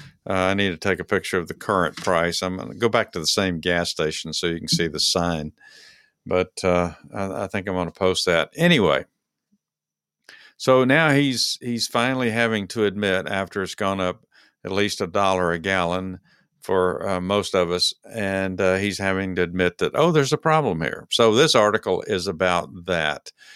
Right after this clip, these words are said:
It goes on to, did I say, uh, let's see, okay, we don't have a, we don't have, um, it's not credited to anybody. So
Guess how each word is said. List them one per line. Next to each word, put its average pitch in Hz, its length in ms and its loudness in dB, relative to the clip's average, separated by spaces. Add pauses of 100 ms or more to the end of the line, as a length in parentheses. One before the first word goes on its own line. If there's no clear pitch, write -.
(340)
It 101 160 -2
goes 117 300 4
on 104 300 2
to, 104 240 -6
did 104 260 -6
I 117 160 -2
say, 127 1080 -2 (540)
uh, 123 540 -2
let's 113 240 -2
see, 92 680 0
okay, 95 360 -2
we 101 160 0
don't 101 220 -2
have 95 280 0
a, 90 380 0 (1600)
we 107 100 2
don't 95 220 -2
have, 85 420 -2
um, 90 380 -4 (680)
it's - 220 -4
not 90 300 -2
credited 85 580 -2
to - 80 -6
anybody. 80 600 -4
So 90 260 0